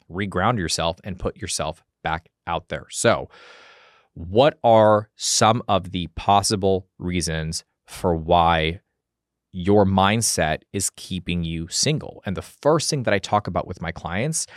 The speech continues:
is limiting beliefs and self-sabotage, right? That negative self-talk. Our internal dialogue shapes our self-perception, perception. So if you constantly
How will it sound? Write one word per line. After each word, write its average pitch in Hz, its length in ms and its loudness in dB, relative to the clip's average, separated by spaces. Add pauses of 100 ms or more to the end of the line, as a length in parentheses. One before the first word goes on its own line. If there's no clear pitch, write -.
(400)
is 104 420 4
limiting 104 420 0
beliefs 92 400 -2
and 85 80 -6
self-sabotage, - 840 -8
right? 87 280 -6 (200)
That - 180 -2
negative 110 460 0
self-talk. - 840 -4 (880)
Our 139 260 4
internal 107 560 -2
dialogue 110 640 -2 (420)
shapes - 520 0 (120)
our 95 200 -2
self-perception, - 1300 -6 (160)
perception. - 640 -2 (120)
So 90 320 0 (420)
if 151 280 2
you 147 140 -4
constantly 120 800 -2